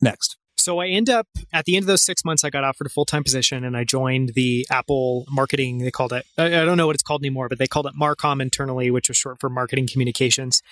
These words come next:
Speaker 2: And, but basically at the end of the day, it's like everything that's not an ad on T V, that team did. So I ended up getting offered a full-time position. Fast forward a little bit, you know, I, a-,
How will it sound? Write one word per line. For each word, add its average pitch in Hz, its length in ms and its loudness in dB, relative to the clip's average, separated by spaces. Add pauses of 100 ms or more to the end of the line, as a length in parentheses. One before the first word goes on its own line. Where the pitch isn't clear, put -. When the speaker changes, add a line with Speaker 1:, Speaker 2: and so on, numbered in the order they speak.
(240)
Speaker 2:
And, 196 160 -2
but 202 140 2
basically 214 360 0
at 165 80 0
the 165 80 -2
end 156 100 2
of 135 60 -4
the 139 60 -2
day, 135 60 0
it's - 140 2
like 135 140 -6 (380)
everything 190 460 2
that's 147 220 0
not 156 240 0
an 143 220 0
ad 139 220 0
on 135 180 0
T 131 220 -2
V, 143 360 -2
that 135 200 -2
team 120 200 -4
did. - 220 -8 (400)
So 190 120 0
I 208 40 -2
ended 226 140 0
up 208 80 -6
getting 202 220 2
offered 175 220 0
a 156 40 0
full-time 160 400 0
position. 143 480 -2 (380)
Fast - 340 0
forward 185 220 2
a 156 40 6
little 147 240 8
bit, 151 220 4 (140)
you 160 100 4
know, 139 240 4 (100)
I, 139 560 2
a-, 160 100 2